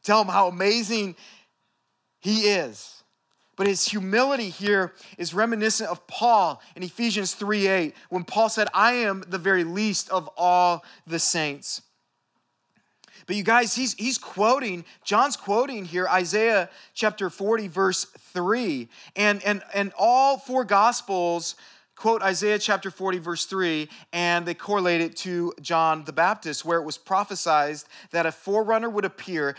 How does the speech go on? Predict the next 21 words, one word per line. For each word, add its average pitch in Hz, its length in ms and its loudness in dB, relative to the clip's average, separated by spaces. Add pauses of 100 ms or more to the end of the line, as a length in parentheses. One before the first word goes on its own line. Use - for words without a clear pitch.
(140)
to 165 180 -2
announce 151 460 -2
the 143 100 -8
coming 170 680 -4 (240)
of 135 220 -6
Christ. - 640 -8 (300)
And 131 180 -14
John 175 600 0
stated 147 500 -6
that 120 100 -6
he 170 540 -8
was 120 680 -4 (280)
that 127 260 -2
forerunner 123 560 -8
or 120 160 -12
the 107 140 -10
voice 104 520 -10 (220)
who 127 140 -14
was 110 420 -8 (280)
predicted. 117 640 -12
His 156 420 -6